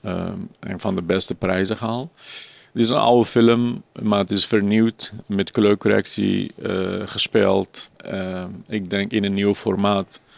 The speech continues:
Het is mooi om in een bioscoop te laten zien. En Yilmaz Güney is ook een van de,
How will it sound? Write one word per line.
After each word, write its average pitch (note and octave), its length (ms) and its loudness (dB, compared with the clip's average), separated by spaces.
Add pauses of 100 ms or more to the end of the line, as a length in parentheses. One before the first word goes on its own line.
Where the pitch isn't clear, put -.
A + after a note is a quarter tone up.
(240)
Het - 180 -4
is G2 160 2
mooi G#2+ 340 6
om G#2 140 2
in G2 120 2
een F#2+ 80 -2
bioscoop G2 440 2
te G#2 100 2
laten F#2 320 2
zien. A2+ 200 2
En G#2+ 240 4
Yilmaz A2 380 4
Güney A#2 240 4
is A2+ 120 2
ook A2+ 240 4
een A2 220 4
van G#2+ 220 2
de, G#2 260 4